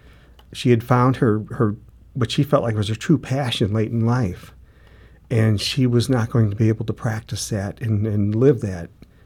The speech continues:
'cause that was what she wanted to do very badly, and it just didn't,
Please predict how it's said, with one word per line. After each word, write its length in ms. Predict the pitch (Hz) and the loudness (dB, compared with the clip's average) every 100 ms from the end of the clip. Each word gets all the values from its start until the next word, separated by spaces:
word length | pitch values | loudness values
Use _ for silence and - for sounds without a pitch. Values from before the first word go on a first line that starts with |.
| _ | _
'cause 140 | - | -2
that 120 | 113 120 | 4 4
was 180 | 117 | 4
what 120 | 117 - | 2 2
she 140 | 131 | 2
wanted 240 | 117 117 | 2 4
to 100 | 110 | 2
do 200 | 110 107 | 2 2
very 400 | 98 104 120 123 | 2 0 0 2
badly, 580 | 101 95 104 101 92 92 | 0 -4 -6 -8 -8 -8
and 240 | 92 95 - 139 | -8 -10 -10 -8
it 140 | 110 | -6
just 240 | 117 101 | -4 -4
didn't, 340 | 113 101 98 | -2 0 -2